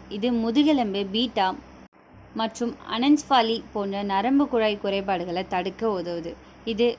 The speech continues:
உங்களுக்கு பிறப்பு குறைபாடு, குழந்தை பிறப்பதை தடுக்கிறது போன்ற பிரச்சனைகள்லேருந்து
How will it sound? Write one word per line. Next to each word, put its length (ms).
உங்களுக்கு 380
பிறப்பு 320
குறைபாடு, 520
குழந்தை 400
பிறப்பதை 340
தடுக்கிறது 640
போன்ற 300
பிரச்சனைகள்லேருந்து 760